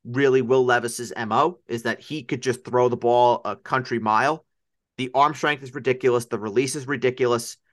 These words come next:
And his overall feel for the game, I think, is very, very, very natural.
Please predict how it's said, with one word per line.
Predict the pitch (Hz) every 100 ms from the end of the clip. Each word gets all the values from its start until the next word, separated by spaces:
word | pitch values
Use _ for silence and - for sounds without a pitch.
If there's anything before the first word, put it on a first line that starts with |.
| _ -
And | 139 131 127 _ _ -
his | 151 147 -
overall | 190 233 233 185 151
feel | - - 208 214
for | 190 160
the | 120
game, | 117 107 101 90 - 127
I | 131
think, | 143 131 -
is | 131 104
very, | 110 147 147 143
very, | 127 131 123
very | 120 110 101
natural. | 107 110 113 98 90